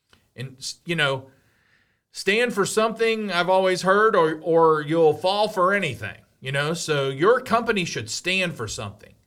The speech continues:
If you just wanna say, "Hey, we stand for quality, we stand for, um, h-, high service, uh, fast service, and, and we stand behind the product."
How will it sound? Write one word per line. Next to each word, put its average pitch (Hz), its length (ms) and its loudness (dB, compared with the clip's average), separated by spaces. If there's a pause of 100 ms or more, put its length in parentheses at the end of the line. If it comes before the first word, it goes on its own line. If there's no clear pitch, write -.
(140)
If 127 120 -14
you 196 100 -2
just 226 200 2
wanna 196 200 -4
say, 185 240 -2
"Hey, 170 180 0
we 185 180 -4
stand 175 440 -6
for 104 120 -12
quality, 151 760 2 (220)
we 190 180 -2
stand 175 640 -2
for, 123 540 -2 (420)
um, 123 520 -2 (540)
h-, - 140 -14 (260)
high 214 440 2
service, 185 800 0 (420)
uh, 123 380 -2
fast 196 500 -2
service, 131 600 -2 (220)
and, 123 360 -6 (320)
and 135 180 -6
we 170 180 -2
stand 180 580 -4 (280)
behind 202 480 0
the 170 100 0
product." 127 640 0